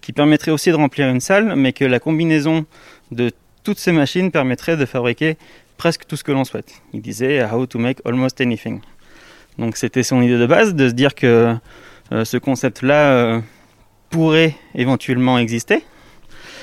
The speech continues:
Et il a fait un cours au M I T qui s'appelle, euh, How to make almost anything. Et il a appris à ses étudiants à utiliser les machines. Et au bout de six mois, il leur a demandé de faire un projet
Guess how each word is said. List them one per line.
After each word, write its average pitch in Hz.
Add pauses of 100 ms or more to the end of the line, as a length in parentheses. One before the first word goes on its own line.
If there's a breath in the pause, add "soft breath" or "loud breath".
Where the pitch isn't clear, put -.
(180 loud breath)
Et 143
il 135
a 123
fait 208
un 196
cours 175
au 156
M 131
I 117
T 175
qui -
s'appelle, 135
euh, 120 (400 loud breath)
How 143
to 143
make 139
almost 143
anything. 190 (560 loud breath)
Et 113
il 113
a 120
appris 120
à 151
ses 123
étudiants 131 (400 loud breath)
à 123
utiliser 131
les 123
machines. 185
Et 123
au 123
bout 120
de 117
six 120
mois, 160 (500 loud breath)
il 117
leur 113
a 113
demandé 127
de 135
faire 147
un 139
projet 139